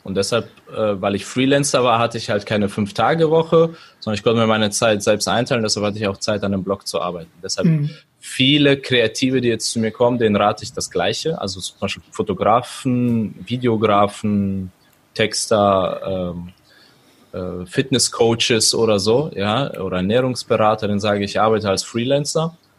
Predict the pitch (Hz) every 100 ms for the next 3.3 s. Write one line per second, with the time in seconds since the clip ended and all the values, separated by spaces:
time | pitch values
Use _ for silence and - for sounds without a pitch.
0 | - 101 101 107 117 117 110 107 123 131
1 | 123 - - - 131 117 110 101 107 -
2 | 113 - 104 - 110 107 110 - 98 95
3 | 92 110 -